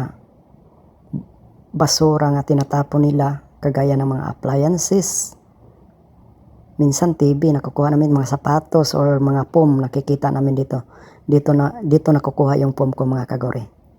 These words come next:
Binabasura ko lang, hindi na ako bumibili. Yan, tulad nitong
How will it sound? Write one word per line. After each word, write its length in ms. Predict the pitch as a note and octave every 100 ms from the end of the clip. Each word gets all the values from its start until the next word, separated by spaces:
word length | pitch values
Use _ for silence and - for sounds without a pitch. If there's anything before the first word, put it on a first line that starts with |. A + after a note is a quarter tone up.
| _ - _ - - - - D3
Binabasura 560 | C#3 C3+ B2+ D3 C#3
ko 160 | C3 C#3+
lang, 80 | D3
hindi 240 | C#3 C3+
na 80 | C3+
ako 400 | - C#3 C3+ B2+
bumibili. 480 | C3+ C#3 C3 C#3+ C3 _ _ _ -
Yan, 160 | D3
tulad 320 | B2 C3+ C3 C#3+
nitong 400 | D3 C#3+ C#3